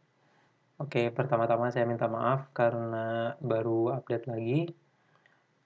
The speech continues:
Soalnya hampir dua minggu lah ya. Eh, dua minggu. Dua bulan ini saya disibukkan oleh kegiatan di kampus. Alhamdulillah, eh, U K M Kalam ya, U K M Kajian Islam Mahasiswa itu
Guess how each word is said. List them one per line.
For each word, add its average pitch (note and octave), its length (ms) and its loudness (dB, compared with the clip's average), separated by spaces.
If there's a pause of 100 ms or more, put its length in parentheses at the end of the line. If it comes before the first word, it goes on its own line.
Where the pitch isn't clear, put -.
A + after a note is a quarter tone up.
Soalnya B2+ 960 0 (720)
hampir A2+ 560 2
dua A2+ 240 2
minggu A#2 240 2
lah G#2+ 240 0
ya. - 20 -8 (140)
Eh, A#2+ 160 2
dua G#2+ 160 2
minggu. G#2+ 320 -6 (640)
Dua A2+ 160 6
bulan A2+ 320 4
ini A#2+ 320 -2
saya A#2+ 240 0 (160)
disibukkan A#2 720 0
oleh A2 320 -2
kegiatan A2 640 -4
di A2 320 -2
kampus. C3+ 640 -2 (460)
Alhamdulillah, A2+ 640 0
eh, A2+ 320 0
U A#2+ 80 -4
K A2+ 400 -2
M A2+ 320 -8
Kalam A#2 480 2
ya, C3 160 -2
U C#3+ 80 -4
K B2+ 240 -6
M A#2+ 160 -6
Kajian A2+ 400 0
Islam A#2 400 -6
Mahasiswa A2+ 640 -2
itu C#3 400 0